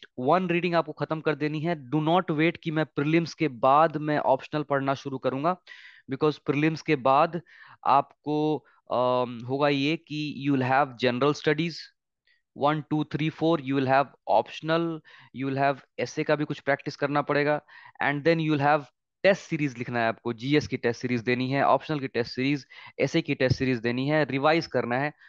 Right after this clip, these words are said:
आप क्या-क्या करेंगे प्रीलिम्स के बाद? You don't have time,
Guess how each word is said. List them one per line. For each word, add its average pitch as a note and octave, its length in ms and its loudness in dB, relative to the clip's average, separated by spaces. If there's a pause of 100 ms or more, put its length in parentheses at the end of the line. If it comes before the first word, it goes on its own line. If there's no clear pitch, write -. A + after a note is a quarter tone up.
(160)
आप - 160 2
क्या-क्या D3+ 260 2
करेंगे A#2+ 300 0
प्रीलिम्स G#2+ 340 -6
के A2 100 -4
बाद? F2 180 0 (800)
You D3 100 2
don't D3 180 2
have - 100 -4
time, G2+ 220 -2